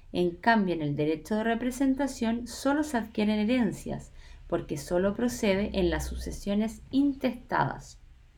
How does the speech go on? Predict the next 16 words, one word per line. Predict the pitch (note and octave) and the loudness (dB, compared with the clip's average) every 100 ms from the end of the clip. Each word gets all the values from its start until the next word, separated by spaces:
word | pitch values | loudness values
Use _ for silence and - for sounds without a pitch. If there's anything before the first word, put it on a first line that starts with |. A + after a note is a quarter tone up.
| - - | -20 -10
Dos, | G3 G3+ - - - - | 2 4 4 0 -10 -2
el | A3 A3 | 2 2
derecho | A#3+ C#4 - | 2 0 2
de | E4+ D#4 | 2 2
transmisión | A#3+ A3 G#3+ F3+ E3+ F#3+ G3 G#3 | 2 0 0 -2 -2 0 0 0
supone | G3 F3+ G#3+ A3 | -2 2 2 4
la | F#3 | 2
muerte | F3 F#3+ G3 A3+ | 2 0 0 0
del | G#3+ G#3 | 0 0
transmisor | A3 A3 A#3 A#3 A3 G#3 G#3 - - - | 0 0 2 0 2 0 0 -12 -20 -8
que | - G#3 | 0 2
fallece | G#3 G3 G#3 A#3+ A#3+ | 4 4 4 2 0
sin | A3 - B3 | -2 2 2
aceptar | C4+ - F#3 - E3+ E3+ | 2 0 -4 0 2 2
o | |
repudiar. | F3 F#3+ A#3+ G#3+ E3 B2 | 2 0 2 4 2 0